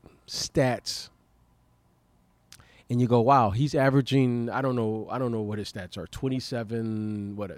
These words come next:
I'm gonna say twenty-seven, seven and seven or somewhere around there. You know, twenty-seven points today doesn't have the same impact as twenty-seven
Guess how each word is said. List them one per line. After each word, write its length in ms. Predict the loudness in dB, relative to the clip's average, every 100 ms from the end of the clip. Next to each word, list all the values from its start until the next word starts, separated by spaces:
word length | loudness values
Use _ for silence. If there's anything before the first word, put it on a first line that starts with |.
| -18 _ _
I'm 100 | -8
gonna 120 | -6
say 140 | -6 -8
twenty-seven, 680 | -4 -4 -2 -2 -2 -2 -4
seven 360 | 0 2 2
and 120 | 2
seven 360 | 0 -2 -2 -4
or 60 | -6
somewhere 420 | -4 -4 -4 -6
around 340 | -6 -8 -8
there. 220 | -10 -10 -12 _ -20 -20 -20 -20 -20 _ _ _ _ _ _ _ _ _ _ _ _ _ _ _ _ _
You 100 | -2
know, 460 | 6 8 10 8 4 -2 -20 -20 _ _ _ _ _ _ _ _ _ _ _ _
twenty-seven 480 | 0 2 4 6 6
points 280 | 6 4 4
today 600 | 2 6 6 6 4 -2 _ _ 0
doesn't 220 | 4 6
have 120 | 6
the 60 | 6
same 320 | 4 4 6
impact 320 | 4 4 4
as 80 | 2
twenty-seven 580 | 2 2 4 6 6 2